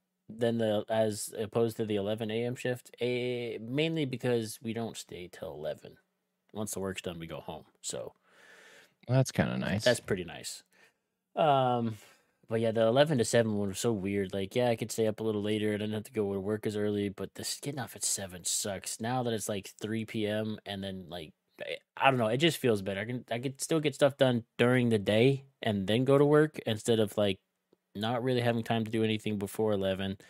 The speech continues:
Speaker 1: and then definitely not having, getting able to do anything because seven P M is fucking, everything's closed. So
Speaker 2: Yeah.
Speaker 1: that's not too bad.
Speaker 2: You've
Speaker 1: And I
Speaker 2: been
Speaker 1: gotta bring the dog to work. The dog's
Speaker 2: I was
Speaker 1: gonna
Speaker 2: gonna
Speaker 1: come to work
Speaker 2: say,
Speaker 1: with me.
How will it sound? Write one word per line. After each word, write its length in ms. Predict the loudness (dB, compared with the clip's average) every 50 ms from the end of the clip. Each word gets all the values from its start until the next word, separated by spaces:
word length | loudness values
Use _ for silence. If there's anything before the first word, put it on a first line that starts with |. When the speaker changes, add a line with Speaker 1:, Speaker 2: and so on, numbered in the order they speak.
| -20 -20 _ _ _ -12
Speaker 1:
and 100 | -10 -8
then 140 | -8 -10 -12 _ _ _
definitely 380 | 0 2 2 0 -2 -6 -8 -6
not 160 | -8 -8 -8
having, 300 | -8 -8 -8 -10 -12 -14 _ _
getting 180 | -4 -2 -2 -2
able 200 | -2 -4 -4 -8
to 60 | -6
do 120 | -6 -6
anything 340 | -6 -6 -8 -10 -10 -12 -12 -12
because 280 | -10 -10 -10 -10 -10
seven 380 | -10 -8 -6 -6 -6 -6 -8 -10
P 100 | -10 -12
M 140 | -12 -10 -12
is 100 | -14 -14
fucking, 440 | -14 -16 -18 -16 -18 -20 -20 -20 -20 _ _ _ _ _ _ _ _ _ _ _ _ _ _ _ _ _ _ -20 _ _ _ _ _ _ _ _ _ _ _ _ _ _
everything's 380 | -8 -8 -8 -8 -10 -12 -12 -12
closed. 400 | -10 -10 -10 -10 -10 -16 -20 -20 _
So 320 | -8 -6 -6 -6 -6 -8 _ _ _ _ _ _ _ _ _ _ _ _ _ _ _ _
Speaker 2:
Yeah. 300 | 6 8 8 8 8 6 4 -2 -8 -10 -12 -18 -20 -20 _ _ _ -20 -20 -20 -20 _ _
Speaker 1:
that's 140 | 4 6 6
not 140 | 4 4 6
too 100 | 4 2
bad. 220 | 2 2 2 6
Speaker 2:
You've 80 | 8 10
Speaker 1:
And 100 | 10 12
I 40 |
Speaker 2:
been 40 | 10
Speaker 1:
gotta 120 | 10 8 6
bring 180 | 6 6 6
the 60 | 6
dog 260 | 6 6 6 6 4 2
to 60 | -2
work. 320 | -4 -6 -8 -12 -18 -20 _ _ _ _ _ -18 -8 -6
The 80 | 0
dog's 200 | 4 6 8 10 12
Speaker 2:
I 40 | 12
was 120 | 12 12
Speaker 1:
gonna 140 | 10 8 8
Speaker 2:
gonna 100 | 8 10
Speaker 1:
come 20 |
to 40 | 10
work 80 | 10 10
Speaker 2:
say, 80 | 10 8
Speaker 1:
with 120 | 4 0
me. 160 | -6 -10 -12